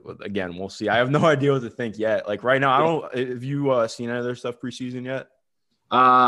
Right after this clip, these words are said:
Speaker 2: I've been working a decent amount. I've watched a few games, but, like, <laughs> the only time I'm watching the preseason is 'cause I bet the fourth quarter unders
Speaker 1: Yeah.
Speaker 2: because it's all the bad players playing, and it always
Speaker 1: <laughs> That's a good point. That's a good
Speaker 2: Yeah.
Speaker 1: point.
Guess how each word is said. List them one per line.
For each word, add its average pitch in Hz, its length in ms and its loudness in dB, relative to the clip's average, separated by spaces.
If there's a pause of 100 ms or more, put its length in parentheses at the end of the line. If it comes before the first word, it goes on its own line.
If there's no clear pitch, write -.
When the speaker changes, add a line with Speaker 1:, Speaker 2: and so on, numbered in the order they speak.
Speaker 2:
I've 123 120 0
been 139 160 2
working 110 340 4
a 98 40 -4
decent 98 300 -6
amount. 95 400 -6
I've 101 240 -2
watched - 300 0
a 98 60 -6
few - 560 -8
games, 92 300 -4
but, 95 240 0
like, 90 240 -2 (100)
<laughs> - 120 -20
the 135 240 -2
only 165 160 4
time 131 320 0
I'm 113 80 0
watching 110 280 -2
the 104 60 -6
preseason 123 600 -6 (300)
is 120 100 0
'cause 113 160 -2
I 98 100 2 (200)
bet 104 160 0
the 101 80 -8
fourth 104 300 -6
quarter 101 260 2
unders 113 440 -2 (220)
Speaker 1:
Yeah. 117 140 -2
Speaker 2:
because 98 240 0 (320)
it's - 100 -16
all 101 260 0
the 95 220 -6 (240)
bad 95 380 -4
players 104 320 0
playing, 117 320 -2
and 104 80 -4
it - 180 -6
always 190 340 2
Speaker 1:
<laughs> - 20 -18
That's 139 440 2
a 135 60 -8
good 123 240 -4
point. 107 260 -12
That's 113 160 -10
a 113 60 -16
good 110 160 -10
Speaker 2:
Yeah. - 60 -12
Speaker 1:
point. 98 280 -14